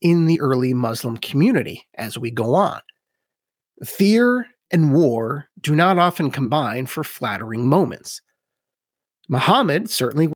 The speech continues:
was not immune to any of this either. And this guy, this Jewish poet of the Banu Nadir,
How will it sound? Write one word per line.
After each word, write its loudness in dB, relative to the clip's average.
was -2
not 2
immune 2
to -2
any 0
of -2
this 0
either. 0
And 0
this 0
guy, -2
this -2
Jewish 0
poet -4
of -6
the -2
Banu -2
Nadir, -2